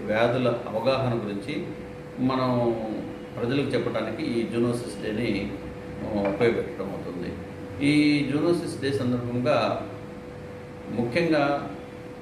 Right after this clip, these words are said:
కుక్కల నుంచి మనుషులకి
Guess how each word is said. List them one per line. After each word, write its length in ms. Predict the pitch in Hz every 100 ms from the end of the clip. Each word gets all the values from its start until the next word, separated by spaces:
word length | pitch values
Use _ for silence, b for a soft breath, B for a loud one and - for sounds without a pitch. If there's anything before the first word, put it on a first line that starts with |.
| - - -
కుక్కల 280 | 113 151
నుంచి 460 | 147 143 - 139 139 - - - - - - - -
మనుషులకి 640 | 117 123 143 127 120 113